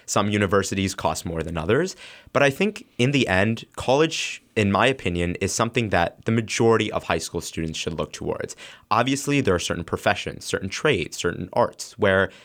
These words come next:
there's a lot of high school students who are ready to enter the workforce right off the bat.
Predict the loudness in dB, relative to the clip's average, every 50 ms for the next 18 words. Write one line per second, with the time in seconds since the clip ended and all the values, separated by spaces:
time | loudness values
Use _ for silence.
0 | _ _ 2 2 2 4 2 2 2 4 4 4 2 2 0 -2 -2 -2 -4 -6
1 | -4 -4 -2 -2 -2 -2 -4 -6 -4 -2 0 0 2 2 2 2 2 2 2 0
2 | 0 -2 -2 -4 -4 -4 -4 -4 -4 -4 -4 -2 -4 -6 -6 -6 -4 -4 -4 -2
3 | -4 -2 0 2 2 2 2 0 -2 -8 -10 -10 -10 -12 -14